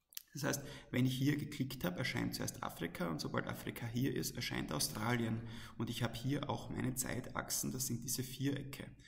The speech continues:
Und mit diesen Vierecken kann ich einige Dinge einstellen. Dazu ziehe ich mir das ein bisschen weiter weg jetzt da. Und zwar, ich kann zum Beispiel einstellen,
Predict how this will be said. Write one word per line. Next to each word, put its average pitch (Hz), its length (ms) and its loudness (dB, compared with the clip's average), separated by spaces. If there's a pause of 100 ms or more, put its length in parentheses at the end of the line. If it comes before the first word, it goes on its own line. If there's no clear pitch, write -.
(240)
Und 113 80 2
mit 117 100 2
diesen 113 160 0
Vierecken - 480 0
kann 71 140 0
ich - 160 0
einige - 260 -2
Dinge 120 300 0
einstellen. - 520 -4
Dazu - 240 -6
ziehe - 220 -6
ich 127 80 -6
mir 117 80 0
das 110 160 -6
ein 104 60 -8
bisschen 110 180 -8
weiter - 160 -6
weg - 180 -10
jetzt - 220 -4
da. 190 220 -2 (420)
Und 135 100 2
zwar, 139 120 6
ich 131 80 2
kann 135 160 2
zum 170 100 0
Beispiel - 360 2
einstellen, 151 840 4